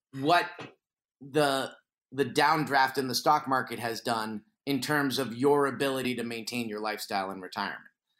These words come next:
And so that's where a plan comes in. So you might, you might have had more of a cushion three months ago, but you wanna say, you wanna see, is there still enough of a cushion? Um, and am I still in an all right spot to retire,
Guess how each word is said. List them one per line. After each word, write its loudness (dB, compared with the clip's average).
And 2
so 4
that's 2
where 2
a 0
plan -4
comes -2
in. -4
So 2
you 2
might, 4
you 0
might 4
have 0
had 2
more 4
of 2
a -2
cushion -2
three 2
months 4
ago, -2
but 2
you -2
wanna 4
say, 2
you 0
wanna 0
see, -2
is -2
there -2
still 2
enough 0
of -8
a -6
cushion? -8
Um, 2
and -4
am -2
I 0
still 0
in -4
an -6
all 4
right -2
spot 0
to -8
retire, -2